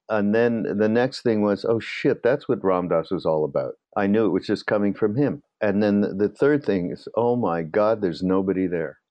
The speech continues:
I mean, you knew that, you know how you always, you meet a person, there's stuff going on back and forth, even if it's a teacher or, you know, a high being. I had met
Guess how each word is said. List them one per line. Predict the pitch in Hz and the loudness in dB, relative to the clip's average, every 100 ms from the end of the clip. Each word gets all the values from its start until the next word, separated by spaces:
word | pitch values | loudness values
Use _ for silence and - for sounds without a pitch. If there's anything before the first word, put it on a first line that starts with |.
| _ | _
I | 101 | -2
mean, | 98 98 | 2 4
you | 98 | 4
knew | 104 107 | 4 2
that, | 87 - | 0 0
you | 123 | 0
know | 107 | 0
how | 104 | 2
you | 98 95 | 4 4
always, | 101 113 95 | 4 2 0
you | 95 | 0
meet | 92 110 | 2 2
a | 127 | 0
person, | - 120 123 156 147 | 0 0 0 -2 0
there's | 101 92 | 0 -2
stuff | - 127 127 | -2 -2 -2
going | - 127 131 | -2 0 2
on | 135 147 - _ | 0 -2 -6 _
back | - 113 123 127 | -6 -2 -2 -4
and | 110 | -6
forth, | - 139 117 | -2 0 0
even | 131 143 | 0 0
if | 135 135 | 0 -2
it's | 104 | -6
a | 110 - | -8 -2
teacher | 143 143 - 71 - _ _ _ _ _ - | -2 -2 -6 -10 -12 _ _ _ _ _ -4
or, | 107 104 | 0 0
you | 127 | -2
know, | 160 101 | -2 -2
a | - | -2
high | 101 - 120 | -2 0 -2
being. | 117 120 143 87 78 - - | 0 0 0 0 -6 -14 -4
I | 107 | -2
had | 104 110 87 | 0 -2 0
met | 104 135 135 - | 0 2 2 -2